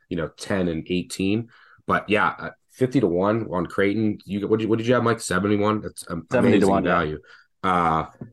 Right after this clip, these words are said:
Speaker 1: that team's gonna be a tough out. They can score. The, the thing I worry about is I, with Iowa is, you know, we'll talk about this with, with futures, just rule of thumb. Like, you don't, you wanna add up, just if you go to KenPom, add up your offensive and defensive efficiency. If you're, uh, you know, if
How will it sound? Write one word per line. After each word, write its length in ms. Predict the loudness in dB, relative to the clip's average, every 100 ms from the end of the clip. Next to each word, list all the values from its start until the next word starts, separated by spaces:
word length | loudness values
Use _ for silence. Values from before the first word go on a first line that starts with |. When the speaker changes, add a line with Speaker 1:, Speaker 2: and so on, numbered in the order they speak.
| _ -4
Speaker 1:
that 140 | -2
team's 220 | 0 0
gonna 120 | 0
be 100 | 0
a 20 | 0
tough 300 | 0 0 0
out. 120 | 2
They 100 | 0
can 160 | 0
score. 540 | -6 0 4 6 4 0 0
The, 80 | 0
the 140 | 2 4
thing 100 | 6
I 100 | 6
worry 120 | 4
about 160 | 4
is 80 | 2
I, 180 | 2 4
with 140 | 4
Iowa 320 | 4 4 6 6
is, 340 | 6 2 -6 _ _
you 80 | 2
know, 160 | 2 2 2
we'll 140 | 2
talk 200 | 4 2
about 140 | 2
this 140 | 0 0
with, 160 | -4 0
with 200 | -2 0
futures, 420 | 0 2 0 -2
just 220 | -6 -8 _
rule 260 | 0 4 4
of 100 | 4
thumb. 260 | 2 2 2
Like, 220 | 0 2
you 60 |
don't, 220 | 2 2 -2 -20 _ _ 2
you 100 | 4
wanna 120 | 4
add 260 | 2 2 4
up, 320 | 2 0 0
just 200 | 0 0
if 60 | 0
you 80 |
go 100 | 2
to 80 | 0
KenPom, 640 | 0 -2 -2 -2 -6 -6 -6
add 180 | 0 2
up 140 | 2
your 120 | 4 4
offensive 420 | 4 2 2 -2
and 100 | -2
defensive 400 | -2 -4 -4 -8
efficiency. 640 | -4 -4 -4 -4 -4 -4 _ _ _ -10
If 140 | -8 -2
you're, 280 | 0 0
uh, 80 | -6 -6
you 100 | -2
know, 100 |
if 80 | -2